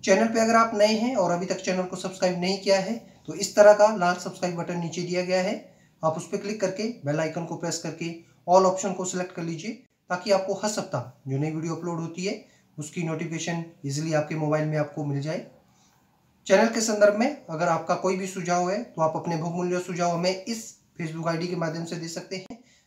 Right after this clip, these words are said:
आपके जो भी सुझाव हमारे पास आएंगे, हम उन्हें अपने चैनल में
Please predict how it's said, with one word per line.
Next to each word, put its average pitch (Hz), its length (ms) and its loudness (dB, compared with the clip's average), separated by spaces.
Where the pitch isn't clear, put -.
आपके 160 180 -4
जो 214 120 0
भी 233 100 0
सुझाव 196 340 -2
हमारे 185 240 2
पास 185 240 2
आएंगे, 185 360 -2
हम 185 140 2
उन्हें 180 380 0
अपने 185 240 0
चैनल 175 300 -2
में 180 360 -4